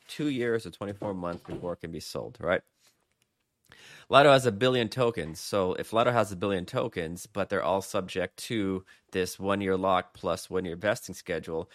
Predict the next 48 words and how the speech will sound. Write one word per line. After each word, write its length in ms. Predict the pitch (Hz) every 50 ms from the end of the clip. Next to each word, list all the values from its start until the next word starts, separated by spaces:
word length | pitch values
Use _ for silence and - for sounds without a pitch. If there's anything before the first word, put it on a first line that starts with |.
| - - - - - - - -
you 80 | 127 165
really 100 | 190 175
don't 140 | 160 147
have 160 | 143 143 123 117
a 40 |
billion 360 | 98 92 101 110 107 107 98 95
tokens 340 | - 107 98 101 101 92
in 80 | 87 85
circulation. 800 | - - - 85 82 - 78 78 80 80 78 - - 71 71 76
You 80 | 90
only 140 | 92 110 127
have, 200 | 131 120 113 104
like, 160 | 101 95 -
a 60 | -
small 320 | - - - 101 95 90 85
fraction. 640 | - - - 85 82 80 - - - 73 78 76 -
In 100 | - 85
fact, 400 | - - 113 104 101 101 - -
when, 220 | 92 92 87 -
at 240 | - 85 90 92 -
the 80 | - 92
time 400 | - - 110 101 101 95 92 87 -
the, 360 | 87 85 82 82 80 - -
uh, 300 | 65 67 65 76 80 82 - _
L 180 | - 85 98 98
D 220 | 95 95 95 92
O 80 | 92 90
token 500 | - - - 87 87 - - 87 87 85
was, 440 | 85 82 76 78 78 - - - - _ _ _ _ - - _ _ _ _ _ _ _ _ _ _ _ _ _ _ _ _ _ _ _ -
was 480 | - - 110 113 120 117 110 101 98
launched, 680 | 107 110 120 131 147 156 147 139 120 - - - - 117 -
only 520 | 147 151 156 165 160 160 160 151 135 123
point 580 | - - - - - 156 160 165 160 - - -
four, 420 | - - 135 135 120 101 95 92
not 240 | 95 104 113 120 -
four, 400 | - - - 120 117 104 98 90
point 400 | - - - 139 127 123 - -
four, 520 | - - - - 92 87 82 82 87 92 -
that's 300 | 101 98 95 95 - -
forty 320 | - - 120 123 120 120
basis 460 | 113 90 101 98 101 - - 92 87 -
points 440 | - - - 92 87 87 - -
of 120 | 104 87 - -
L 160 | 90 98 98
D 300 | 95 95 101 98 95 87
O 240 | 87 92 98 110 120
tokens 580 | - - 113 104 113 - - 123 131 131 127
were 160 | 101 95 90